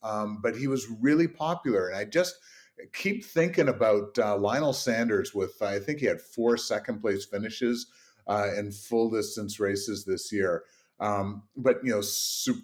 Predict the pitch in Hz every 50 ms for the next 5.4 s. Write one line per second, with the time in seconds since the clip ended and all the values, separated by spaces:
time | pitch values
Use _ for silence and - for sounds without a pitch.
0 | - - 139 143 135 139 165 170 151 127 117 - - 139 147 156 151 - 127 101
1 | 90 87 82 80 - - 113 107 104 104 104 104 104 104 104 101 101 101 98 98
2 | 101 101 - - _ _ _ _ - 107 110 107 107 107 104 110 120 113 110 113
3 | 113 110 - - 147 147 156 165 135 117 107 - - - 131 127 135 135 135 147
4 | 131 127 123 - 131 113 - - 107 92 98 95 107 123 123 - - - 101 90
5 | 87 87 90 92 98 98 98 104